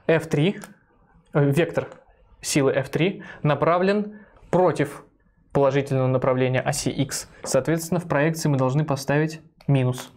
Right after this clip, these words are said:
Соответственно, э, если это угол альфа, а F три это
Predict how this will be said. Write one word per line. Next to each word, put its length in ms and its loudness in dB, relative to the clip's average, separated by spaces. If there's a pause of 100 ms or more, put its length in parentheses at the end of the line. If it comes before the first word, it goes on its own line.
(1900)
Соответственно, 640 -2 (140)
э, 440 -2 (200)
если 300 -2
это 200 0
угол 340 0
альфа, 540 -4 (180)
а 260 0
F 120 -4
три 260 -2
это 300 -4